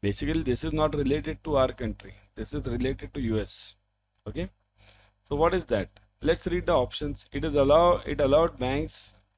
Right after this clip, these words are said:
to, uh, banks to, uh, branch and merge across the state lines.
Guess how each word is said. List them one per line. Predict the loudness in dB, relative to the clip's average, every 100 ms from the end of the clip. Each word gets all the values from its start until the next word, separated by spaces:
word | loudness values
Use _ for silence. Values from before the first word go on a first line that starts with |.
| _
to, | -4 0 0 0 -2 -4 -14 _ _ -20 -20 _ _
uh, | -6 -2 -2
banks | 0 0 -2 -6
to, | -8 -8 -8
uh, | -4 -2 0 -2 -4 -8
branch | -4 -2 -2 -4
and | -2 0
merge | 0 0 -2 -14 _
across | -12 -6 -4 -4
the | -4
state | -6 -6 -6 -6
lines. | -8 -10 -20 -20